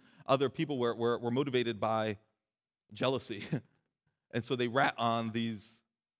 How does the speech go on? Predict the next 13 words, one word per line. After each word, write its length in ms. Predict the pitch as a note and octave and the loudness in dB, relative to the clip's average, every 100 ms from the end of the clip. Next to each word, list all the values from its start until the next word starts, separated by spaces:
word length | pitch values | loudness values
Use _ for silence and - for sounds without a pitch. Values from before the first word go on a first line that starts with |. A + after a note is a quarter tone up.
| _ _ _ _ - | _ _ _ _ -4
Hebrew 260 | A#2 A#2 | -2 -2
boys, 600 | G#2+ A2 F2+ G#2 - - _ _ _ _ _ _ _ _ _ _ _ _ _ _ _ A#2+ | -2 -4 -4 -6 -14 -20 _ _ _ _ _ _ _ _ _ _ _ _ _ _ _ -6
these 180 | A#2+ A2+ | -4 -2
young 200 | A2 A2 | -2 -2
men. 360 | A2 G2 G2+ F#2+ _ _ _ _ _ _ _ _ _ _ _ _ _ _ _ _ - | -2 -4 -10 -18 _ _ _ _ _ _ _ _ _ _ _ _ _ _ _ _ -2
They, 120 | C#3 | 0
they're 160 | B2+ C3+ | 2 2
probably 440 | F3 E3 C3+ C3+ | 2 2 2 0
upset 400 | A2 - F3+ - | -2 0 0 0
that 100 | A#2 | -2
they've 140 | B2+ | 0
got 200 | B2+ A#2 | 0 -2
Jewish 460 | A2 B2+ C#3+ B2 | -2 2 4 2